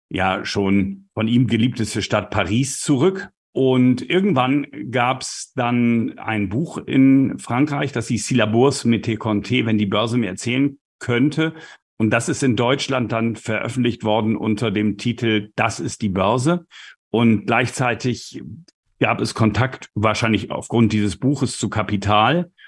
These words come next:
Und dann wurde er Kolumnist bei Kapital ab neunzehnhundertfünfundsechzig. Und so wurde er in Deutschland bekannt.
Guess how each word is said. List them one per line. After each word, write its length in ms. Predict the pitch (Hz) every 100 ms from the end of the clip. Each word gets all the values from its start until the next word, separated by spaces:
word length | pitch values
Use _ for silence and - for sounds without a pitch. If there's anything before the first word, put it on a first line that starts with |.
| _
Und 140 | 104
dann 140 | 107 107
wurde 200 | 127 120
er 180 | 107 101
Kolumnist 560 | - 107 104 107 -
bei 100 | 107
Kapital 520 | 101 101 101 98 101
ab 80 | 95
neunzehnhundertfünfundsechzig. 1040 | 98 95 104 92 101 101 92 90 - 95 92
Und 100 | 95
so 160 | 127
wurde 240 | 123 131 123
er 180 | 80 98
in 120 | 101
Deutschland 500 | 107 131 - 135 123
bekannt. 420 | 127 113 127